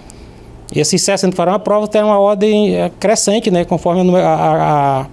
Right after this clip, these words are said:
pontuação da prova. Quem fez mais pontos é o primeiro, aí vai, é, é nessa sequência aí. E mesmo com a comunidade, se der muito inscrito, a gente faz um sorteio e somente o dobro da quantidade de vagas vai fazer essa prova pra concorrer a essas vagas. Dizer que a inscrição não garante a vaga, isso é claro,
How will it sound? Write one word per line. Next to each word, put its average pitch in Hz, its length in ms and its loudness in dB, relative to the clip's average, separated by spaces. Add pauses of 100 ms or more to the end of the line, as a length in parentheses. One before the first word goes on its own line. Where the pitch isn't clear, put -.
pontuação 165 420 -2
da 214 120 0
prova. 151 320 -2
Quem 214 400 -2
fez 190 140 0
mais 202 200 0
pontos 196 260 0
é 180 60 2
o - 20 -4
primeiro, 202 380 2
aí 202 180 2
vai, 185 320 0 (880)
é, 151 300 0
é 151 40 2
nessa 165 220 0
sequência 196 460 0
aí. 139 220 0
E - 20 0
mesmo 190 220 2
com 226 80 0
a 220 40 -2
comunidade, 226 460 0
se - 40 -12
der 180 80 0
muito 190 200 0
inscrito, 214 380 -2
a - 20 0
gente 190 80 -4
faz 185 140 0
um - 20 -4
sorteio 214 600 0 (500)
e 165 100 2
somente 214 920 0
o 190 60 2
dobro 196 260 0
da 214 140 0
quantidade 185 380 -2
de 196 40 0
vagas 175 260 0
vai 185 100 2
fazer 190 160 0
essa 208 160 0
prova 170 340 -2
pra 170 300 0
concorrer 165 260 0
a 160 80 -2
essas 185 160 0
vagas. - 420 -4 (140)
Dizer 165 280 2
que 180 540 0
a 175 120 0
inscrição 185 340 -2
não 190 140 0
garante 220 340 0
a - 20 2
vaga, 156 540 0
isso 143 240 -4
é 160 60 -2
claro, 143 600 -2